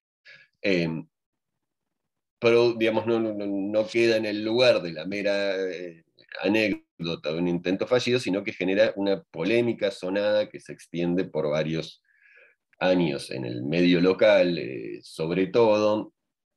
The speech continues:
eh, y cuyo tono, digamos, eh, me pareció que podía, eh, mostrarse en la, eh, en esta, eh,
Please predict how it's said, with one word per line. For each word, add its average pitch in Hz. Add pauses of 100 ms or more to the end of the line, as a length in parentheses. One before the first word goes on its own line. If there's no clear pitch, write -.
(220)
eh, 65
y -
cuyo 76
tono, 98
digamos, 76
eh, 64
me 60 (560)
pareció 73 (420)
que -
podía, 78
eh, 64 (1300)
mostrarse 87 (260)
en 80
la, 69
eh, 67 (1600)
en 90
esta, 80
eh, 71